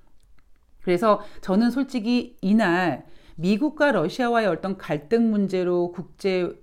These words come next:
유가가 칠 프로가 하락해서 육십 달러 왔다. 저는 이 문제보다는요, 예, 제가 늘 말씀드리지만 미쓰리가 생각했을 때 전문가들이 뭐 칠십 달러, 팔십 달러, 백 달러 얘기하는데 미쓰리가 생각했을 때는요, 그냥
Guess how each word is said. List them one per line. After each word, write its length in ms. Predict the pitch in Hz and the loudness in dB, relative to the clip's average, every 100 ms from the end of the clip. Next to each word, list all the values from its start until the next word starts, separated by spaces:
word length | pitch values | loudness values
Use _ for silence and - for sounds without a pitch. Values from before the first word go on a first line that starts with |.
| - - | -20 -8
유가가 680 | 180 175 180 160 170 160 156 | -8 -4 -4 -2 0 0 -2
칠 240 | - 330 | -2 -4
프로가 260 | - 262 202 | -2 -2 -2
하락해서 380 | 247 254 226 196 | -4 -4 -4 -4
육십 240 | 160 - | -4 -4
달러 180 | 190 175 | -2 0
왔다. 460 | 131 - 147 131 - - - - | -2 -2 -2 -2 -4 -18 -16 -12
저는 340 | - 202 277 254 | 0 4 4 4
이 140 | 196 233 | 4 8
문제보다는요, 1120 | 330 349 330 - 180 170 135 147 214 147 - - 175 | 8 6 2 0 -2 -2 -2 -2 -4 -6 -12 -14 -4
예, 220 | 160 143 | -2 -2
제가 300 | 143 190 190 | -2 0 0
늘 140 | 180 | 0
말씀드리지만 720 | 170 143 - 185 175 165 170 147 | -2 -4 -6 -6 -6 -6 -6 -6
미쓰리가 400 | 147 220 202 202 | -6 -4 -2 -2
생각했을 540 | 208 196 196 190 170 | -4 -4 -6 -8 -6
때 100 | 180 | -6
전문가들이 720 | 165 143 180 190 170 165 175 | -4 -4 -2 -2 -2 -2 -4
뭐 160 | 165 156 | -4 -4
칠십 340 | - 277 302 | -6 -10 -8
달러, 220 | 220 214 | -4 -4
팔십 260 | - 262 - | -4 -10 -6
달러, 160 | 226 214 | -4 -4
백 160 | 185 | -4
달러 240 | 190 185 160 | -2 0 -2
얘기하는데 640 | 143 180 151 151 185 151 - - - | -2 -2 -2 -2 -2 -2 -10 -16 -12
미쓰리가 400 | 156 - 220 202 | -8 -4 -2 -2
생각했을 480 | 214 262 269 262 208 | 0 -2 -2 -6 -4
때는요, 640 | 202 190 156 143 165 165 | -2 0 0 -2 -2 -4
그냥 300 | 151 175 175 | -6 -4 -6